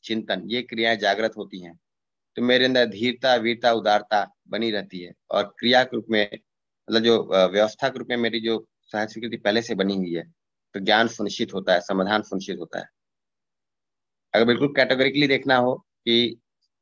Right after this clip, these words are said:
अ, block B one की जागृति से पहले क्या स्थिति है,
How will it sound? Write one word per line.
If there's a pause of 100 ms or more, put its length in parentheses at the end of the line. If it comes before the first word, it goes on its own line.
(300)
अ,
block
B
one
की
जागृति
से
पहले
क्या
स्थिति
है,